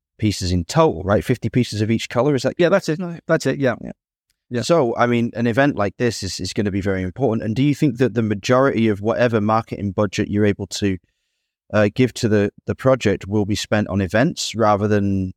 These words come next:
Speaker 1: media coverage or advertising?
Speaker 2: It'll be a combination of both. The good thing, the good thing for us is what we've tried to do. And look, here's an example. We've got really good friends, and I would count them as friends in the industry. I had a, I had another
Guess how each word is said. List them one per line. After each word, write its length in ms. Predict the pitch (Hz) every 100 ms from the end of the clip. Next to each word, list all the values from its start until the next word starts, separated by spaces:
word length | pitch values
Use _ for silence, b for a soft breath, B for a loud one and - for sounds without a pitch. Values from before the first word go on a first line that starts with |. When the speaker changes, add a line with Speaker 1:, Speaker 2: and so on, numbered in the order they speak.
| _
Speaker 1:
media 440 | 101 113 127 135 127
coverage 640 | 139 135 131 127 - - -
or 680 | 101 95 92 90 87 80 -
advertising? 580 | 104 - 135 123 127 110
Speaker 2:
It'll 220 | 104 101 190
be 100 | 180
a 60 |
combination 720 | - - 147 143 135 123 123
of 100 | 113 -
both. 280 | 107 92 - -
The 240 | 151 139 -
good 220 | 202 220
thing, 440 | - - 104 87 -
the 100 | 123
good 240 | 120 170 156
thing 220 | 143 123
for 200 | - 110
us 240 | - -
is 140 | 117 107
what 140 | 123
we've 100 | 123
tried 340 | - 156 156 -
to 60 |
do. 140 | - 120
And 100 | 143
look, 220 | 117 - _ _ _
here's 220 | 143 127
an 60 | 117
example. 480 | 98 104 95 - 107
We've 200 | 131 -
got 200 | 147 - _
really 460 | 135 139 165 160 143
good 220 | 135 120 _
friends, 600 | - 127 117 117 113 - - _ _ _ _ _
and 140 | 233
I 60 | 277
would 120 | 330
count 220 | - 165 135
them 80 |
as 80 | 117
friends 320 | - 127 117
in 60 | 107
the 100 | 110
industry. 300 | 107 - 120
I 40 |
had 160 | 135 160
a, 80 | 156
I 60 | 151
had 180 | 165 175
another 500 | 170 170 190 160